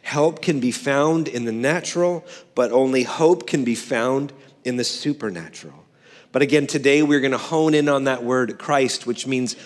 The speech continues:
anointed or separate, or to be, to be set apart, anointed. And the central question I wanna talk to you for a few minutes this morning about is this, is what do we do when promise comes in a package that we can so easily overlook?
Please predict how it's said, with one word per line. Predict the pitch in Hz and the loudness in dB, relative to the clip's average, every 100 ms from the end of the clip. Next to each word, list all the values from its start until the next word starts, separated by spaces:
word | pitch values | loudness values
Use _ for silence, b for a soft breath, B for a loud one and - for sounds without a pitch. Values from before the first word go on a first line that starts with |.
| B | B
anointed | 131 131 135 131 131 110 101 | -2 0 0 0 -2 -2 0
or | 113 117 117 B B | 2 2 0 B B
separate, | - 147 143 - 104 | -4 -2 -2 0 0
or | 107 | 0
to | 107 | -2
be, | 120 | -4
to | 120 | -2
be | 123 | -4
set | 123 - 123 | -2 -2 -2
apart, | 110 - 120 101 - | -4 -4 -2 -2 -4
anointed. | 123 120 123 - 107 107 104 _ _ _ _ B B B B B | -4 -2 -2 -4 -10 -12 -18 _ _ _ _ B B B B B
And | 147 | 0
the | 170 | 4
central | 202 202 196 | 4 2 2
question | 190 180 - 170 | 4 2 2 2
I | |
wanna | 156 151 | 4 2
talk | 147 151 151 | 2 0 2
to | 156 | 2
you | 151 | 2
for | 143 139 | 2 0
a | |
few | 135 165 | 2 2
minutes | 156 151 156 156 | 4 4 0 -4
this | 131 - | -6 -2
morning | 147 156 147 135 | 0 2 0 0
about | 127 135 127 - | 4 4 2 0
is | 165 160 143 | 2 4 2
this, | 165 156 127 | 0 0 0
is | 127 113 B B B | -6 -8 B B B
what | - 214 | 0 0
do | 262 | 0
we | 254 | -2
do | 220 170 196 190 | -2 0 2 2
when | 160 156 147 | 2 2 0
promise | - 147 147 180 233 - | -2 0 2 2 -2 -6
comes | - 165 160 156 | -4 0 0 0
in | 147 | -2
a | 139 | -2
package | - 156 156 123 110 - - b b b b | -2 -2 0 -2 -2 -6 -12 b b b b
that | 143 127 | -2 0
we | 135 | -2
can | 127 127 | -2 -8
so | - 131 | -2 0
easily | 131 131 127 123 117 113 | 2 0 0 -4 -4 -2
overlook? | 110 104 107 104 110 - | -4 -4 -4 -4 -8 -18